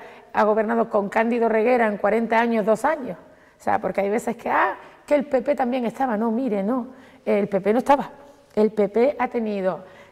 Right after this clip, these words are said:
solamente dos alcaldes, Cándido Reguera, dos años y cuatro meses, que fue un gran alcalde, y ahora nosotros. El resto ha estado gobernado siempre por los mismos.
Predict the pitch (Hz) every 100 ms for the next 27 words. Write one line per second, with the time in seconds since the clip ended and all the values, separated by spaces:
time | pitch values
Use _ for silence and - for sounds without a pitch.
0 | - - 294 277 302 285 269 240 196 196
1 | 175 175 - - 285 262 240 208 208 220
2 | 226 202 208 214 214 202 202 190 196 196
3 | 190 190 220 294 330 330 - - 220 196
4 | 233 233 185 175 202 240 302 311 - -
5 | - - _ - 190 160 175 240 285 -
6 | 330 339 - - 175 170 233 285 277 285
7 | 269 262 277 339 - 311 285 262 247 214
8 | 208 208 196 185